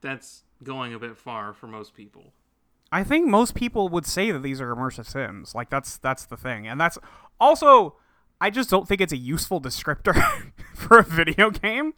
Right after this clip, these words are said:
Speaker 2: I just don't
Speaker 1: Sure.
Speaker 2: think it's that
Speaker 1: Yeah.
Speaker 2: useful, 'cause most of them are still just first-person shooters at the end of the day, and sometimes you do stealth, right? Like,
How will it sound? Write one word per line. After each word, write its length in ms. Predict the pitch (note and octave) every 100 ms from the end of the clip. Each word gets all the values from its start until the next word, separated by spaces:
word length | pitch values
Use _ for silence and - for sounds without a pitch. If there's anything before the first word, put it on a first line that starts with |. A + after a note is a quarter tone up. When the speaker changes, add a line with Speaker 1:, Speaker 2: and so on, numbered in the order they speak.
| _ -
Speaker 2:
I 100 | E3+
just 220 | F3+ B3
don't 80 | G#3+
Speaker 1:
Sure. 80 | G#3
Speaker 2:
think 120 | G#3
it's 140 | G#3 -
that 160 | E3+
Speaker 1:
Yeah. 60 | A2
Speaker 2:
useful, 500 | C#3 - G#2 G2 A2 _ -
'cause 160 | - E3
most 280 | D#3 G#3+ G#3+
of 40 |
them 120 | G3+
are 80 | F3
still 260 | - F#3+ G#3
just 340 | A#2+ D#3 D#3+
first-person 540 | - D#3 - D#3+ - A2+
shooters 420 | - D3+ B2 G#2
at 40 |
the 100 | A2+
end 120 | A2
of 20 | A2
the 80 | A2+
day, 120 | A#2
and 100 | A#2
sometimes 420 | B2+ C3+ D#3 D3
you 80 | C3
do 100 | C3
stealth, 400 | B2 - C3+ D2
right? 300 | - F#2+ A#2+ -
Like, 340 | B2 A2 -